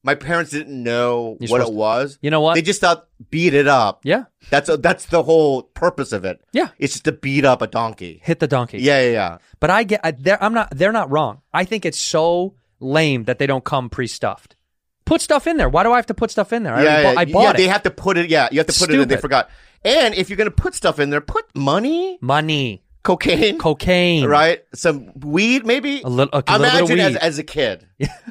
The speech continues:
Speaker 1: Right,
Speaker 2: Money,
Speaker 1: honestly.
Speaker 2: weed, and cocaine?
Speaker 1: Yeah. I, <laughs> I, I would just be like, "You do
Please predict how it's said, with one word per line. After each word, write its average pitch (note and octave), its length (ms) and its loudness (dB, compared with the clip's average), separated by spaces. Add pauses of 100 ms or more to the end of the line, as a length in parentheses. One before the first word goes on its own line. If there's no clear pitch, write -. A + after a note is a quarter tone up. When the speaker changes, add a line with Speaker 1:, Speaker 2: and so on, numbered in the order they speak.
(100)
Speaker 1:
Right, A3 340 2
Speaker 2:
Money, D#3 80 -6
Speaker 1:
honestly. E3 460 2
Speaker 2:
weed, E3 180 4
and D#3 100 -4
cocaine? D#3+ 440 -2
Speaker 1:
Yeah. D#3 380 2 (340)
I, E3 180 -2
<laughs> - 840 -2
I, F3 120 -2 (460)
I F3 100 4
would A3 140 4
just F#3 180 -8
be G3+ 120 -2
like, F3+ 260 2 (680)
"You B4 200 -12
do C5+ 80 -6